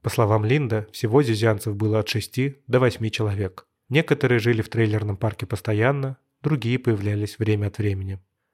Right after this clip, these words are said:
Друг Линда Патрик Макмиллан вспоминал, что иногда зизианцы ходили по парку без одежды, а Дэниелсон при первой же встрече попросила его купить им пистолет. Через несколько месяцев после переезда зизианцы перестали платить аренду.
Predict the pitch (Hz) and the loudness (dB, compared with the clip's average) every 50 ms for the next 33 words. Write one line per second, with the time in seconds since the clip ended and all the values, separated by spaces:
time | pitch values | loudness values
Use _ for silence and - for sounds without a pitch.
0 | _ _ _ _ - 123 139 170 165 - 139 135 135 123 113 113 - - 123 113 | _ _ _ _ 0 2 2 2 2 2 2 2 2 2 0 -2 0 2 2 4
1 | - 107 107 - - 110 107 - - 139 151 160 135 113 104 107 107 - - - | 4 2 0 0 2 0 0 0 0 2 2 4 4 2 2 -2 -4 -8 -10 -8
2 | - - 117 107 107 104 117 131 139 131 - - - - - 110 104 104 101 95 | -2 0 2 2 4 4 4 4 2 0 -2 -8 -2 2 4 4 6 4 2 2
3 | 107 110 135 143 139 - 120 107 107 101 107 107 110 123 135 - - 117 - - | 4 4 6 4 4 2 0 0 0 2 4 4 4 4 2 0 -2 -2 0 0
4 | 110 104 113 - 127 - 113 - - 120 123 - - 110 107 113 107 107 107 104 | 2 2 2 2 2 0 0 2 4 2 2 2 0 2 2 4 4 4 4 4
5 | 117 113 101 90 98 98 92 - _ _ _ 117 104 98 127 147 160 147 127 110 | 4 4 4 2 0 -4 -4 -6 _ _ _ -2 2 4 4 4 4 4 2 2
6 | 104 - - 104 104 107 - _ _ - 117 - - 123 107 98 107 98 95 101 | 0 0 -2 -4 -4 -6 -8 _ _ -4 -2 2 4 4 4 4 0 0 -2 -4
7 | - - - 117 135 147 - - 120 110 - _ 123 - - 117 107 - - 135 | -4 0 2 4 4 4 2 -2 -4 -6 -4 _ -2 2 2 2 2 4 4 4
8 | 135 131 123 110 117 120 123 123 - - 107 - 107 - - 110 98 - 107 - | 4 4 4 4 4 2 2 0 -2 -4 -2 -2 -2 -2 -2 -4 -4 -6 -6 0
9 | - 113 101 101 95 - - - _ _ _ _ _ _ _ _ - - - 110 | 0 2 2 2 0 -2 -6 -16 _ _ _ _ _ _ _ _ -6 0 2 2
10 | 107 104 113 120 117 - - 107 - 113 110 131 156 151 - - 127 - - 127 | 4 4 4 2 4 2 0 2 2 2 4 4 2 2 0 -2 -4 0 0 0
11 | 107 - 120 110 - 117 107 113 104 113 135 135 123 117 117 120 - 113 113 107 | 0 2 0 2 2 2 2 4 4 4 4 4 4 2 2 2 2 0 0 0
12 | 98 104 104 110 120 117 - 110 - 113 107 - - 117 107 113 107 - 117 101 | 2 4 2 2 2 0 -4 -4 -2 -2 -2 0 2 2 2 2 2 2 0 -2
13 | - - - - 113 104 110 98 95 92 98 98 - | -2 -6 -2 -2 0 2 2 0 -2 -4 -6 -8 -10